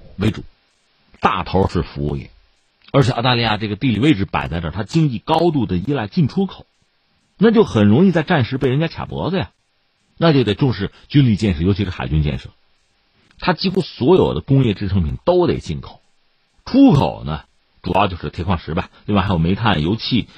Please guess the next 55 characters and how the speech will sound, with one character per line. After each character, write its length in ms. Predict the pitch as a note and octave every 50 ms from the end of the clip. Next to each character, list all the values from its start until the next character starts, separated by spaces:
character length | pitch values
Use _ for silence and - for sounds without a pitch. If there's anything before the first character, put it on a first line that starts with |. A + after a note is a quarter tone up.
| - - _
呃， 160 | - - -
有 140 | E2+ F#2+ G2
黄 220 | - - G#2 A2 G2+
金， 200 | G#2 G#2+ - - _ _ _ _ _ _ _ _ _ _ _ _
另 160 | - D#3 D#3
外 100 | C#3+ A#2+
还 80 | G#2+ C3
有 140 | A#2+ F#2+ F2
油， 320 | D2+ D2+ E2+ F2 A2 - - - _ _ _ _ _ _
就 120 | - B2
是 140 | G2+ F2+ F#2+
这 100 | E2+ F2+
个 100 | E2 E2+
核 140 | - - A2
材 160 | G2 F#2 F2
料 220 | G#2 G2 F2 D#2 E2+
油 220 | F2 F2 E2+ F#2
啊， 180 | G2+ F2+ - - - _ _ _ _ _ _ _ _
占 300 | - B2+ A#2+ A2+ A2 G#2
全 340 | - - - - G#2 A2+ A#2+
球 440 | G#2 - G2+ F#2+ G#2 G#2+ A2 G#2+ F#2+
储 200 | - - - F#2
量 160 | G2 G2+ F2+
可 80 | E2 F2+
能 100 | G2+ F#2+
占 140 | - G2+
个 60 | F2 D#2
百 100 | D#2+ D#2
分 100 | E2+ G2+
之 60 | -
三 180 | - A2 G#2+
十 100 | F2+ F2
多， 120 | D2 - - _ _ _ _ _ -
那 80 | C#3
它 120 | C3+ C#3 D3
自 200 | A#2 - D#3+ C3
己 160 | D#2+ D2+ D2+
又 140 | E2+ F2+ E2+
没 140 | E2 F#2 G#2+
有 120 | G#2 F2
办 160 | G2+ F#2+ E2
法 100 | C#2 C#2
浓 160 | D2 D#2+ F#2
缩， 240 | F#2+ - - F#2+ F#2+ - _ _ _ _ _
它 120 | - - -
这 100 | D3+ B2+
个 80 | A#2+
能 180 | G#2+ G2+ G#2+ A#2
力 200 | A#2+ A2 G#2 G2 F#2 F2 G#2+ A#2
远 200 | A2 F#2 D#2 G2
不 80 | A#2
如 100 | A#2+ A#2+
伊 120 | A#2 A2+ A#2+
朗 220 | A2 F#2 C#2+ B1
嘛。 120 | C2+ -